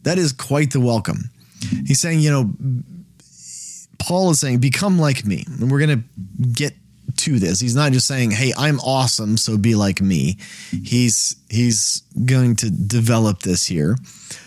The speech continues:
But he's saying, "Listen, come in humility,"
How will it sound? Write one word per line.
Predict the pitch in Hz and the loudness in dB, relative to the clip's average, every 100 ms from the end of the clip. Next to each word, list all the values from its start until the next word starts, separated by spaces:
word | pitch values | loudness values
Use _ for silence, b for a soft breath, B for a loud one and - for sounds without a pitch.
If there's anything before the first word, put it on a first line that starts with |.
| B | B
But | - | 0
he's | 131 | 2
saying, | - 156 156 143 - _ _ | 2 2 2 2 -2 _ _
"Listen, | 95 123 165 - 120 98 - - _ - - - - - - _ - - | -4 0 0 -2 -2 -2 -2 -8 _ -20 -20 -18 -18 -18 -20 _ -20 -12
come | - 165 | -2 2
in | 165 | 2
humility," | 131 - 135 120 110 92 - | 2 2 2 4 2 -2 -6